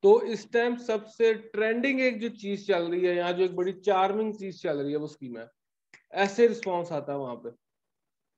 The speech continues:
वेबसाइट पे schema लगाओ, ऐसे रैंक करेगी, ठीक है? लेकिन उसके साथ साथ obviously आप link building भी करोगे, on page भी करोगे, लेकिन उसके साथ साथ आपने अब schema को भी लेके चलना है। हमने link building में बहुत डिस्कस,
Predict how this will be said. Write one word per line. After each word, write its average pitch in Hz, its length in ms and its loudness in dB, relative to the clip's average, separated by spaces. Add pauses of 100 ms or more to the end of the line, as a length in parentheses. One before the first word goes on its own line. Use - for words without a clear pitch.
(580)
वेबसाइट 180 400 2
पे 214 80 0
schema 208 380 0
लगाओ, 202 200 6
ऐसे 185 260 -2
रैंक 147 280 -4
करेगी, 120 360 -10 (1600)
ठीक 170 180 0
है? 202 300 0 (360)
लेकिन 175 320 2
उसके 202 340 -2
साथ 180 260 -2
साथ 185 140 -2
obviously 175 640 -2
आप 160 340 -2 (380)
link 156 300 -4
building 170 320 0
भी 165 60 2
करोगे, 139 380 -2
on 135 240 -6
page 135 200 -2
भी 135 140 -6
करोगे, 127 300 -4
लेकिन 175 380 2
उसके 208 320 -2
साथ 220 280 2
साथ 226 160 2
आपने 180 360 2
अब 196 220 -6 (160)
schema 196 680 2
को 190 80 4
भी 180 100 4
लेके 147 200 2
चलना 147 260 -4
है। 156 40 -6
हमने 175 220 4
link 202 320 6
building 208 280 8
में 208 160 2
बहुत 190 320 4
डिस्कस, 196 340 -2